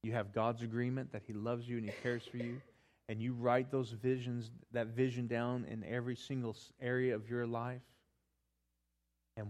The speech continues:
watch God move. You come in agreement with somebody. Listen, if you have no one else to come in agreement, I will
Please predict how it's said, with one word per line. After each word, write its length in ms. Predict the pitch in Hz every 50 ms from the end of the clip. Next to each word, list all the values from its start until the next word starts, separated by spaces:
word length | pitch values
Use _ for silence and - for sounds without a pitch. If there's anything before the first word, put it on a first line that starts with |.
| 98 -
watch 420 | 123 123 123 120 120 - - - _ _ _ _ _ _
God 360 | 120 113 110 98 98 98 98 101 98 98 101
move. 180 | 98 98 98 95 - - - _ _ _
You 80 | 113 104 - - -
come 180 | 127 123 123
in 120 | 120 107 104
agreement 540 | 104 98 104 110 107 107 107 104 104 - - - _ _ _ _ _ _ _ _ _ _ _ _ _ _ _ _ _ _
with 80 | - 104
somebody. 600 | - - - - - 120 107 107 104 101 98 95 98 - - - _ _ _ _ _ _ _ _ _ _ _ _ _ _ _ _ _ _ _ _ _ _ _ _ _ _ _ _ _ _ _ _ _ _ _ _ _ _ _ _ _ _ _ _
Listen, 180 | 127 123 - 131
if 140 | 107 - 143
you 80 | 147
have 180 | 143 139 131 123
no 220 | 127 127 131 131
one 180 | 131 135 131 123
else 220 | 123 135 131 131
to 60 | - 131
come 180 | - 135 131
in 80 | 127 117
agreement, 260 | 113 127 127 127 85
I 200 | - 107 117 127
will 180 | 127 117 110 104